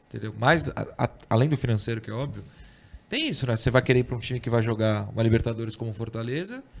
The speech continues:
ou você vai querer jogar a Sula com o time reserva, que é o que o Santos faz? Porque vai, vai fazer. A gente sabe que vai fazer. O Santos vai largar a Sula de novo, ter que ganhar da Católica em Quito com gol no último lance, porque largou,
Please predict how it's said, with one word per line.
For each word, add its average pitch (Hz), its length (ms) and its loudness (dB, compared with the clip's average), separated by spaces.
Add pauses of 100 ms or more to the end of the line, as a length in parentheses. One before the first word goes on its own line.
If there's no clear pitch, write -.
(300)
ou 143 80 -10
você - 100 -8
vai 127 140 4
querer 131 180 2
jogar 120 240 2
a 117 60 6
Sula 120 340 -2
com 113 120 -6
o - 20 -6
time 120 200 -4
reserva, 110 380 4
que 107 100 0
é 110 40 4
o - 20 2
que - 60 -16
o - 40 -12
Santos 110 220 -8
faz? 98 220 -8
Porque - 140 -12
vai, 185 180 4
vai 165 160 6
fazer. 151 400 -2 (200)
A - 80 -10
gente - 220 -8
sabe 135 160 2
que 113 80 -12
vai 110 80 -14
fazer. 95 200 -14 (260)
O - 40 -20
Santos 123 120 -6
vai 143 100 6
largar 151 380 10
a 180 40 8
Sula 180 320 0
de 165 120 -4
novo, 147 420 -4 (400)
ter 135 120 8
que 135 100 -8
ganhar 131 340 10
da 139 100 6
Católica 139 560 0
em 131 80 -4
Quito 135 300 -6
com 135 140 -4
gol 127 160 4
no 131 40 8
último 131 240 2
lance, 123 300 4
porque 127 160 -4
largou, 113 580 -4